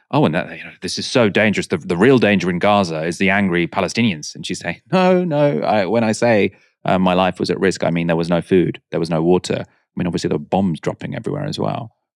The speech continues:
right?" Um, I think also important to note, and we keep saying this, you know, uh, the number of people who are getting killed in Gaza right now means that anyone who knows anyone Gazan knows people who are just dying, you know, d-, day after day,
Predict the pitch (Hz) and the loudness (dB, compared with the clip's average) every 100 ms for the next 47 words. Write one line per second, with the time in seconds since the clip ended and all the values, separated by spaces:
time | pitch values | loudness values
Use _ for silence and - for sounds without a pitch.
0 | - - - _ _ _ _ _ - 95 | -4 -4 -4 _ _ _ _ _ -2 2
1 | 90 - 95 117 110 107 98 85 101 90 | 2 0 2 4 4 2 2 0 -2 -2
2 | 90 87 87 - 113 - 90 82 92 - | -4 -4 -6 -4 -6 -2 -2 -2 -6 -10
3 | 98 - 98 87 - - - - _ - | -10 -8 -4 -4 -4 -12 -20 -20 _ -18
4 | - 139 110 117 131 143 120 101 120 107 | -8 -6 4 6 6 6 4 4 0 0
5 | 101 95 92 95 95 - 92 90 85 87 | 2 0 0 -4 -2 0 0 0 -2 -2
6 | 85 85 87 90 92 87 82 92 - _ | -2 -4 -4 -4 -6 -6 -6 -6 -10 _
7 | _ 120 139 123 95 90 92 92 90 87 | _ 0 4 4 4 2 0 2 2 2
8 | 92 95 87 82 90 87 82 82 101 101 | 2 2 0 0 0 0 -2 -6 -6 -8
9 | _ _ _ _ _ - 92 90 90 90 | _ _ _ _ _ -2 0 2 0 2
10 | 90 85 - _ _ _ _ _ - 110 | 2 0 -6 _ _ _ _ _ -4 2
11 | 104 85 - 107 _ - - - 110 104 | 2 2 -4 -16 _ -8 -8 -4 -4 2
12 | 107 98 87 90 90 82 | 4 4 2 0 0 -2